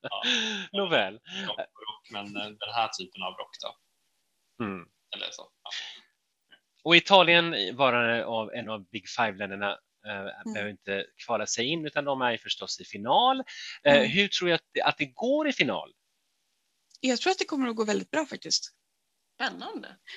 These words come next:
Speaker 4: Det skulle
Speaker 3: Ja.
Speaker 4: vara kul, eh, o-, om de fortsätter sin streak på att vara, fortsätta vara bra i Eurovision.
Speaker 3: Mm.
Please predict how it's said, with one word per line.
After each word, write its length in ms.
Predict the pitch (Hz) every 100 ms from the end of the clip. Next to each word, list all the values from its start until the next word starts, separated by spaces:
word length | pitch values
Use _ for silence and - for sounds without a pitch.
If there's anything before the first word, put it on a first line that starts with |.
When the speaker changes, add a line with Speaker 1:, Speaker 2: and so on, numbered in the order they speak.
| - - -
Speaker 4:
Det 100 | 240
skulle 160 | 277 269
Speaker 3:
Ja. 60 |
Speaker 4:
vara 100 | 269 277
kul, 420 | 320 277 156 165 _ _ -
eh, 200 | 202 190
o-, 260 | 185 - 185
om 80 | 214
de 100 | 202
fortsätter 500 | 214 208 269 277 196
sin 280 | 185 180 170
streak 580 | - - 226 165 - -
på 80 | -
att 200 | 151 -
vara, 200 | 160 151
fortsätta 360 | 190 - - 156
vara 280 | 151 151 - _ - _ _ _
bra 460 | - 160 277 262
i 80 | 156
Eurovision. 360 | 156 269 - - - _ _ _ 240
Speaker 3:
Mm. 240 | 233 226